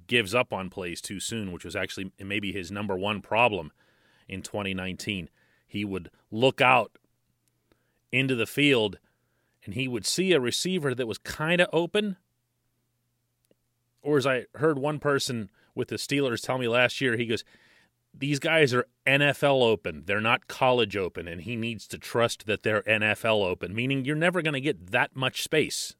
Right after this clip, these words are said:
the way you do in college when you get wide open. The defenses are better, that everything is better. Rudolph's career figures in the N F L, and again, this is just the one season, obviously, along with a, you know, handful of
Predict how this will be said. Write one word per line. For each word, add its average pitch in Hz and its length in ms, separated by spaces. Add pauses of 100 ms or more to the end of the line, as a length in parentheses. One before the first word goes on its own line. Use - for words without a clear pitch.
(180)
the 104 160
way 110 140
you 110 180
do 107 220
in 107 120
college 107 440
when 92 160
you 92 120
get 95 180
wide 95 300
open. 113 360 (800)
The 90 80
defenses 117 640
are 107 80
better, 113 280
that 110 140 (260)
everything 151 380
is 92 100
better. 82 340 (2750)
Rudolph's 180 360
career 147 360
figures 131 460
in 110 60
the 110 120
N 107 120
F 104 180
L, 107 260 (540)
and 233 80
again, 185 300
this 117 180
is 143 120
just 120 240
the 147 80
one 123 220
season, 110 360
obviously, 90 600
along 104 320
with 101 140
a, 98 140
you 101 120
know, 85 140
handful 101 420
of 85 160